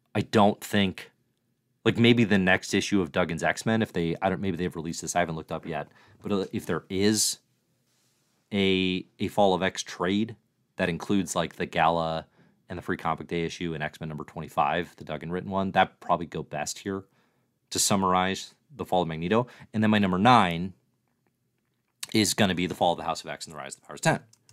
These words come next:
Like, unquestionably, obviously I haven't read it yet, but that is going to be the last. So that leaves, that means I can include one of these three. Hellions,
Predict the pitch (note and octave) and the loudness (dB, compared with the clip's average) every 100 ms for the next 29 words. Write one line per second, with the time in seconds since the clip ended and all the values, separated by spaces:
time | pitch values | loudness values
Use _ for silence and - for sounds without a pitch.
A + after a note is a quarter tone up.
0 | - _ - _ _ - D2+ _ _ _ | -20 _ -20 _ _ -20 -20 _ _ _
1 | - D#2+ D#2 D2+ - C#2 C#2 C2+ - D2 | -18 -12 -6 -6 -6 -6 -6 -6 -4 -4
2 | - D2 C#2+ A2+ D3 C3 B2+ - F#2+ F2 | -2 -4 2 6 10 10 8 4 -2 -2
3 | - E2 D2+ D2 D2+ C#2 C2 B1+ _ _ | -6 -10 -12 -14 -14 -14 -16 -20 _ _
4 | _ _ _ _ _ _ _ - E2+ D#2 | _ _ _ _ _ _ _ -4 2 6
5 | G2+ C#2+ - C#3 A#2+ A2 B2 C3 B2 A#2 | 6 6 4 8 8 10 8 8 6 6
6 | G#2 F2+ A2+ A#2+ A#2+ A#2 A2+ A#2 G2+ E2 | 6 4 4 4 4 4 2 2 -2 0
7 | G#2 G2 E2 C2+ F2 G#2+ A#2 C3 C#3+ C#3 | 0 0 -2 -6 4 6 8 6 2 -4
8 | _ _ _ _ _ _ _ _ A2 E2 | _ _ _ _ _ _ _ _ -2 0
9 | F2 G#2 - - E2+ E2+ C#2+ _ _ _ | 4 4 4 0 -2 -2 -4 _ _ _
10 | _ - A2+ B2 B2 C#3 D3 - | _ 2 6 6 6 4 2 -4